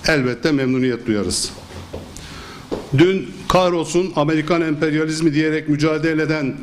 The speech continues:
ülkenin yurtsever kitlelerine saldırarak "Kahrolsun komünistler" diyerek saldıranların bugün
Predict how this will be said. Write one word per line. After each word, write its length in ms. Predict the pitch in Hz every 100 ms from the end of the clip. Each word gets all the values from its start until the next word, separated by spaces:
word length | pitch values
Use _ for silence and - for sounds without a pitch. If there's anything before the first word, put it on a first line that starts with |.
| - - - - - -
ülkenin 560 | - 151 160 170 180 156
yurtsever 560 | 143 147 175 165 175 -
kitlelerine 580 | 165 156 156 156 160
saldırarak 720 | 151 156 147 151 170 143 - - - - - -
"Kahrolsun 580 | 160 180 165 160 151 156
komünistler" 680 | - 151 165 165 - 190 165
diyerek 260 | 151 139
saldıranların 800 | - 135 131 139 135 135 156 202 - - - - - - - - - - -
bugün 440 | 156 170 165 127